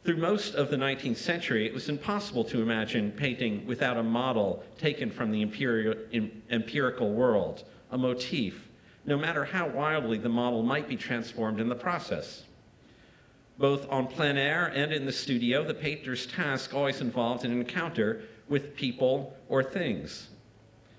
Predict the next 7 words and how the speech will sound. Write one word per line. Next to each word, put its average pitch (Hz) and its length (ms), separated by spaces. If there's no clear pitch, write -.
This 160 220
was 180 140
an 165 200
art 117 520
founded 131 460
in 127 220
represent-, 120 500